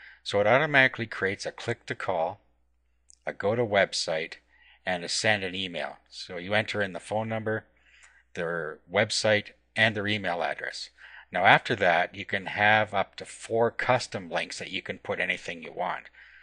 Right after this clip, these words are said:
So what I did was I used their Facebook page and I created a custom link to Facebook. Now, here's their main website. And you see I matched this pretty closely. Not exactly.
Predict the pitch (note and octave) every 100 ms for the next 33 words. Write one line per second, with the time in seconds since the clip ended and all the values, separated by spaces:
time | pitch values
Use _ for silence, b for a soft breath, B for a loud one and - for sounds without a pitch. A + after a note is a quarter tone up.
0 | B - F#2 G2 A2+ A2 G2 F#2 F#2 E2+
1 | E2+ D#2+ D#2 D#2 F2 E2+ - D#2 - A#2
2 | - A2+ - - G#2 G2+ F#2+ - F#2 F2
3 | F2 - F2+ F2 D2+ - - - E2 D#2+
4 | D#2+ - - - D#2 - - - - _
5 | _ _ _ _ b b b b b b
6 | F#2 F#2 D#2 - _ _ _ _ - B2
7 | D#3+ D3+ - G#2 F2+ D#2+ _ _ _ _
8 | _ - G2+ G#2+ G#2+ F#2 D#2 - D#2 F2+
9 | - _ _ b b b b G2+ G2 -
10 | A#2+ G#2 G#2 G2 - F2+ - - E2 -
11 | E2+ D#2 F#2 F#2+ A2 F2+ D#2+ F2 D#2+ -
12 | E2+